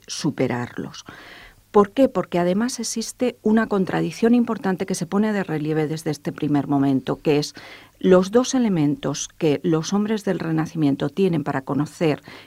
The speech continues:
esa antigüedad clásica, que va a ser el Tratado de Vitruvio, el único tratado arquitectónico que se había conservado de la antigüedad clásica,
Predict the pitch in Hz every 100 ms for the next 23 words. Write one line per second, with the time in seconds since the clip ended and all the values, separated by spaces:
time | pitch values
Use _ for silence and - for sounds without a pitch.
0 | _ 202 196 208 185 160 151 143 - 131
1 | 139 - 147 139 151 147 160 147 - 175
2 | 151 165 160 180 185 180 160 143 - 147
3 | 139 139 - _ 175 185 208 208 - 165
4 | - 143 156 151 - 139 151 - 160 143
5 | 139 - 147 - - - - _ _ -
6 | 156 - 147 151 151 151 147 - 170 165
7 | 160 143 147 135 135 143 139 143 147 147
8 | 147 - - 156 - - 156